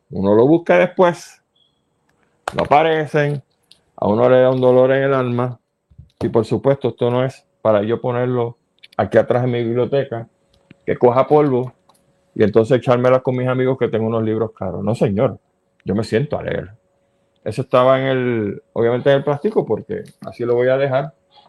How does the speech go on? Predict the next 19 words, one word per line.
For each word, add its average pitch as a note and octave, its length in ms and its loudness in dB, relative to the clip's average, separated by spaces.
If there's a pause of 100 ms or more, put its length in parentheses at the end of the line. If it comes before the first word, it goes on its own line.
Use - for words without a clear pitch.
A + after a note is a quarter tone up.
(140)
hasta - 240 -8
que E2+ 140 -4
llegue G2 200 4
el A#2+ 80 2
momento D3+ 480 2
de G#2+ 80 2
sentarme G2 480 0
a B2+ 40 2
leer. A#2 320 0 (440)
Y A2+ 120 0
de A2+ 80 6
esa A2+ 180 2
manera B2 300 4
entonces B2 600 -4 (220)
me A#2 200 -2
ilustro A#2 760 -2 (300)
un G#2+ 100 -4
poco B2+ 300 -4
más C3+ 320 -10